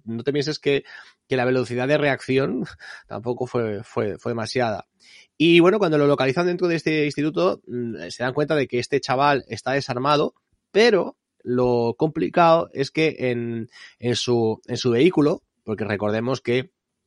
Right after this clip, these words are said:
en Estados Unidos los jóvenes de dieciséis años ya pueden llevar su propio vehículo, de hecho, a-, aparcan en la puerta del instituto,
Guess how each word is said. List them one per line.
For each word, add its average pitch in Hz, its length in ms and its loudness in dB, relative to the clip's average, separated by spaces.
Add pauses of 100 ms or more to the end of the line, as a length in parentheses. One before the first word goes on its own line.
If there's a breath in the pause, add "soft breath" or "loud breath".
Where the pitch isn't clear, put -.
(380)
en 101 100 -8
Estados 120 340 2
Unidos 131 420 0 (580)
los 101 260 -10
jóvenes 127 440 -2
de 120 160 -2
dieciséis 113 380 -6
años 143 280 0
ya 113 120 -4
pueden 113 260 -4
llevar 117 380 -2
su - 260 -14
propio 113 220 -4
vehículo, 143 420 4
de 131 120 -6
hecho, 104 180 -4
a-, 98 320 -6
aparcan 117 320 -4
en 120 60 -2
la 110 100 -2
puerta 120 200 -6
del 107 100 -4
instituto, 131 460 -4